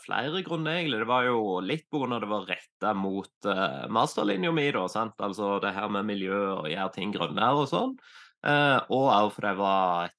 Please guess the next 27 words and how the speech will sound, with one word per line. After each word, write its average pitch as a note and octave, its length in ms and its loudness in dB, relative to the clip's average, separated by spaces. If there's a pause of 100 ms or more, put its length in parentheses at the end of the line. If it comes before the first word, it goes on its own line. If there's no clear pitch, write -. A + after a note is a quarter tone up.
internasjonalt C#3 960 0
samarbeid. C#3+ 600 2
Jeg G#2 120 0
synes G2+ 180 -6
alltid A#2 280 -2
det G#2+ 80 0
er - 160 -6
kjekt - 340 -6
å F#2+ 340 4 (540)
høre D3 340 4
ifra D3+ 220 -4
folk, C#3 320 -2 (120)
eh, C3 200 0
rundt C3 320 -8
andre B2+ 360 -2
plass C#3 280 -2
i C#3+ 60 -4
verden C#3+ 360 -4
og C3 100 -6
se C3+ 100 -8
hvordan C3 480 0
de C3+ 100 4
gjør C3+ 200 4
ting, C#3+ 340 0
og F#2+ 340 2 (160)
ja. G3 260 2 (600)
Ehm, G2+ 840 4